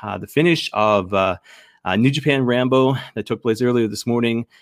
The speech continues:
had, uh, Bad Luck Fale last eliminating Young Lions, Gabriel Kidd, uh, Yu Yu, Yu Uemura, as well as Yota Tetsu. Uh, Yano was the last person to enter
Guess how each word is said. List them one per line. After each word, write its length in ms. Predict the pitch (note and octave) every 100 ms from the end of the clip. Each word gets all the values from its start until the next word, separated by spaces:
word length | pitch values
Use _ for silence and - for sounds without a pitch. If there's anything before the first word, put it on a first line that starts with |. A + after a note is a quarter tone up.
| _
had, 320 | G#2 G2+ G2+
uh, 180 | G#2 G2
Bad 180 | F#2+ A#2+
Luck 160 | A#2+ -
Fale 280 | A#2 A#2
last 360 | G#2+ A2+ D3+ -
eliminating 540 | C3+ C3 C3 B2+ B2+
Young 300 | A#2 A2+ C#3
Lions, 360 | B2+ A#2 A#2 A2
Gabriel 340 | A#2+ C3 C3+
Kidd, 400 | C3 - A#2+ A#2+ - - - -
uh, 60 |
Yu 220 | G2 A#2+ D3
Yu, 320 | C#3 C3+ C3+
Yu 200 | B2+ C3
Uemura, 720 | C3 C#3 C#3 B2 B2 B2 B2 A#2
as 300 | - G#2 G#2
well 160 | G#2+ G#2+
as 120 | G2
Yota 220 | A2+ A2+
Tetsu. 640 | G#2+ A#2+ A#2 - B2 A#2+ - _ _ _
Uh, 140 | G2 F#2
Yano 420 | G#2 A#2+ C3 C#3+
was 200 | C#3 A#2+
the 60 | A2
last 400 | A2+ C#3+ E3 -
person 360 | C#3 C#3 B2+
to 240 | - A#2 G#2+
enter 520 | A2 G#2+ A#2+ G#2+ G#2